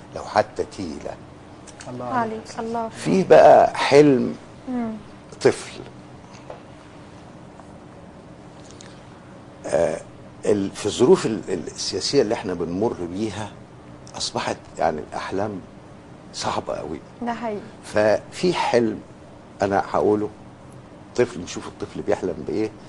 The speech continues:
Speaker 1: إذا كان هذا الطفل يتيم أو، آه، يعني تعرض ل-، ل-، لمواقف من المواقف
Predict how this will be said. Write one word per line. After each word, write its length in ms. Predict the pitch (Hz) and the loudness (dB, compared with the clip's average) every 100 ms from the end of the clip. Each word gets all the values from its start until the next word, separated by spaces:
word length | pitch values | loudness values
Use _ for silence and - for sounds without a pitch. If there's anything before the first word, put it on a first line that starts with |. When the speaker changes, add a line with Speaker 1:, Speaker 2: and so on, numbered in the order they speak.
| - - - | -20 -20 -8
Speaker 1:
إذا 120 | 104 | -6
كان 200 | 101 123 | -2 0
هذا 200 | 107 92 | 2 0
الطفل 340 | 82 - - 85 | -2 -8 -6 -4
يتيم 500 | 78 - 95 76 71 - - - - - - 98 | -4 -4 -6 -6 -10 -16 -20 -20 -20 -20 0 8
أو، 340 | 120 117 104 - - - - - - - - - | 8 8 4 -4 -14 -20 -20 -20 -20 -20 -14 -4
آه، 380 | 71 76 82 - 90 | 0 0 0 -4 0
يعني 540 | 87 85 92 87 87 76 - - - | 0 2 -2 -4 -6 -6 -12 -20 -2
تعرض 600 | 85 101 131 117 101 82 | 6 10 10 10 6 4
ل-، 260 | 85 85 85 | -2 -2 -2
ل-، 260 | 80 82 82 | -4 -4 -2
لمواقف 600 | 85 110 127 - 87 92 | 6 8 8 6 -6 -4
من 160 | 87 | -4
المواقف 420 | 82 90 107 - | -2 2 0 0